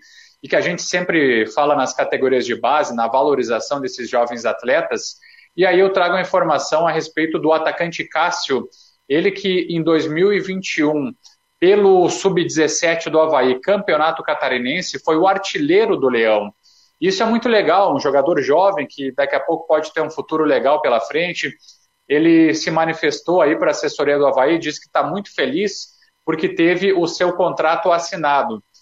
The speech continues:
Então ele continua na base do Avaí, só que teve um, um contrato assinado até dois mil e vinte e quatro.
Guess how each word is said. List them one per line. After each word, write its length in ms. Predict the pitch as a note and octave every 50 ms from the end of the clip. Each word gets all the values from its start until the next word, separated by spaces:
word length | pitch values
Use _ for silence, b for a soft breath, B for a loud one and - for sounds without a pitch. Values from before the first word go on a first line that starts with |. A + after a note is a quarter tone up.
| b b -
Então 240 | C3 A#2+ F3+ F#3 G3+
ele 120 | G3+ G#3
continua 580 | G#3 - G#3 G#3 F3+ - - E3+ E3 F3 F3 E3
na 120 | D3 B2+
base 400 | - A#2+ A#2 B2+ D3+ F3 E3+ E3+
do 100 | C3+ C3+
Avaí, 500 | B2 A#2 A#2+ A2+ A2 A#2 C3+ E3+ G#3 G3 - _ _ _ -
só 240 | - - G3 G3 G3
que 340 | G3 - A#3 A3 G3+ - _ _
teve 320 | - F3 F3+ F#3 F3 G3
um, 340 | G3+ G3+ G3+ G3 F#3+ F3 F3+
um 40 | F3+
contrato 600 | F3 - G3 F#3+ - F#3 F3 F#3 G3 G3 - G3
assinado 520 | F3 E3+ - F#3 D#3+ D3 C3+ C#3+ D3+ D3+ E3
até 220 | D#3+ - E3 D#3
dois 240 | D#3 E3 E3+ D3+ C#3+
mil 140 | D#3+ D#3+ D#3+
e 40 | D#3+
vinte 180 | F3 E3+ -
e 60 | -
quatro. 460 | - - D3+ D3 D3 D3 - A#2+ A2